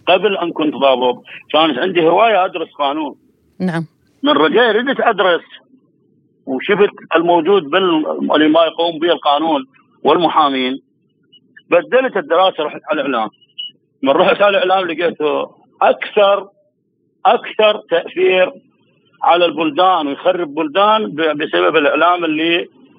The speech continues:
Speaker 1: المعادي، كله معادي، لأنه
Speaker 2: طبعًا.
Speaker 1: أصبح الآن، آه،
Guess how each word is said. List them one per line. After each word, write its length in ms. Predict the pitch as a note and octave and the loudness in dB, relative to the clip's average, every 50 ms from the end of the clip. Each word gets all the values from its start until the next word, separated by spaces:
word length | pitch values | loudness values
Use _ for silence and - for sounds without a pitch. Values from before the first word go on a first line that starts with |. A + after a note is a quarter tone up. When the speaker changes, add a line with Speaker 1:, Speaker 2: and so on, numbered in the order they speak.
| _ - | _ 0
Speaker 1:
المعادي، 800 | C#3+ D3 D3+ D3 C#3+ C#3+ C#3+ C#3+ D3 D#3 F3+ G3+ G3+ F3+ C3+ B2+ | 2 2 2 2 2 2 2 2 2 4 4 2 2 0 -2 -6
كله 280 | - - G#3 A#3+ A3 F#3 | -8 -8 -8 -6 -6 -6
معادي، 400 | D#3 C#3 C3 C3 B2 A#2 A2+ A#2 | -4 -2 -2 -2 -2 -2 -4 -6
لأنه 180 | A#2+ B2+ C3+ | -6 -4 -2
Speaker 2:
طبعًا. 260 | C3 - - G#3 G#3 | -2 0 0 0 -2
Speaker 1:
أصبح 220 | G3 E3+ C#3+ B2+ C#3 | 0 -2 0 2 2
الآن، 440 | C#3 C3+ C#3+ D#3+ E3+ D#3+ D3+ C#3 - - _ _ _ _ _ _ _ - | 2 2 2 2 2 2 0 -4 -8 -10 _ _ _ _ _ _ _ 0
آه، 220 | B2+ B2 B2 A#2 | 2 4 4 2